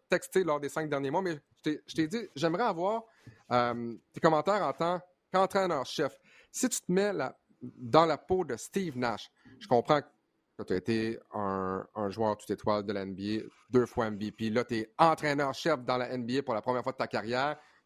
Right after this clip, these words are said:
Tu veux rester dans la N B A, mais à quel point tu veux rester ? À quel point ?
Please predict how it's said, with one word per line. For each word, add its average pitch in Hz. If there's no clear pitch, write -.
Tu -
veux 147
rester 190
dans 147
la 143
N 143
B 135
A, 156
mais 90
à 90
quel 175
point 180
tu -
veux 107
rester ? 101
À 151
quel 175
point ? 208